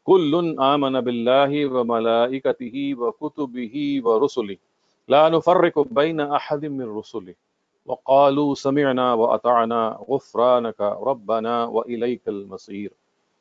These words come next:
The messenger has believed in what has been revealed to him by his Lord. And so have the believers.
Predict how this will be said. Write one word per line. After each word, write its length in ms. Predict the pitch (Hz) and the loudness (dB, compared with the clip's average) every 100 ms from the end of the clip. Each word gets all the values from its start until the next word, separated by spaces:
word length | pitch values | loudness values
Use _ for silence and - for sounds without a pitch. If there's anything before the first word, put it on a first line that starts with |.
| _ _ _ _ _ _ _ - _ _ _ _ _ - | _ _ _ _ _ _ _ -20 _ _ _ _ _ -2
The 100 | 120 | 2
messenger 540 | 156 - 220 214 226 | 0 2 2 4 4
has 180 | 202 123 | 4 2
believed 680 | 117 117 139 170 190 175 | 0 2 2 2 0 -2
in 140 | 165 113 | -4 0
what 200 | 139 160 | 2 2
has 360 | 151 160 151 | 4 4 2
been 260 | 131 151 139 | -2 -4 -2
revealed 480 | 117 98 139 165 151 | -2 -2 -2 -2 -2
to 140 | 147 | -4
him 260 | 120 135 107 | -2 -2 2
by 300 | 113 120 127 | 2 4 2
his 420 | 127 131 123 92 | 0 0 -4 -2
Lord. 460 | 95 113 95 82 _ _ _ _ _ _ _ _ _ _ _ _ _ _ - | 2 4 4 0 _ _ _ _ _ _ _ _ _ _ _ _ _ _ -4
And 200 | 127 139 | -2 -2
so 260 | - 190 202 | 4 6 6
have 180 | 185 160 | 4 2
the 80 | |
believers. 720 | 135 127 131 98 85 85 - | 0 0 0 -2 -6 -10 -20